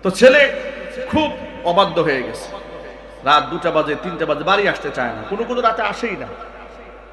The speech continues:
তা আপনি একজন আলেম মানুষ, আপনি একটু ফু দিয়ে দেন, একটা তাবিজ দেন, আমার ছেলে যেন আমাদের কথার বাহিরে না চলে, আমাদের ছেলে যেন আমাদের কথা মতো উঠে, আমাদের কথা মতো বসে, এরকম একটা আমল আমাদেরকে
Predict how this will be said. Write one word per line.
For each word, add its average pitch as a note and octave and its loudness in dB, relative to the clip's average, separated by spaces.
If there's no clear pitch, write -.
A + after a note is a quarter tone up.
তা D3+ 2
আপনি C#3+ 0
একজন D#3 -2
আলেম D3+ 2
মানুষ, F3+ -2
আপনি C#3 -6
একটু E3+ -10
ফু B3 -4
দিয়ে G3 2
দেন, C3+ -2
একটা D3+ -8
তাবিজ G#3 0
দেন, B3 0
আমার D#3+ 2
ছেলে F#3+ 2
যেন E3 2
আমাদের F3 2
কথার E3 0
বাহিরে D3+ 0
না C3 -4
চলে, A2 -8
আমাদের F#3 2
ছেলে G#3 0
যেন G3+ 2
আমাদের G3 2
কথা G#3 2
মতো G#3+ 0
উঠে, A3+ -2
আমাদের E3+ 2
কথা D3+ -2
মতো C#3 -4
বসে, B2 -4
এরকম B3 4
একটা G3 2
আমল E3+ 2
আমাদেরকে D#3 0